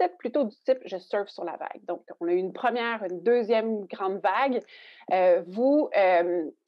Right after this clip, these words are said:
est-ce que, donc, vous, là, vous êtes sur la vague, là, vous surfez là-dessus. Bon, il, donc, des fois, là, ça demande de l'équilibre, mais vous avez votre veste, vous avez votre planche, vous êtes bien équipé, puis amenez-en. Est-ce que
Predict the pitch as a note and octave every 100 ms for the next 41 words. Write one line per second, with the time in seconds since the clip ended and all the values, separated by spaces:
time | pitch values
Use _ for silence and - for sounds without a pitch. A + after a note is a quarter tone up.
0 | - F#3+ F#3+ - A#3 A#3+ B3 G#3 A3 A3+
1 | B3+ B3+ C#4+ C#4 C4 G#3+ B3 - B3 A#3
2 | G3+ A#3 A#3+ A3 G#3+ A3+ - A#3 B3+ B3
3 | G3 - C4 C4+ C#4 G3 G#3 G#3 G#3 G#3+
4 | G#3+ A#3+ C4 B3 B3+ A3 A#3+ A3+ G#3+ G#3+
5 | A3 A#3+ C4 A#3 G#3 F#3 G3 A3 G3+ -
6 | B3+ C4 C4 - G#3 G3+ G3 G3 G3 B3+
7 | A#3 A#3+ A3+ G3+ F#3+ A3 A3 G#3 - -
8 | A#3 A#3+ _ _ _ G#3 G#3 - _ _
9 | F#3 F#3+ F3+ E3+ - _ _ _ _ _
10 | _ - A3+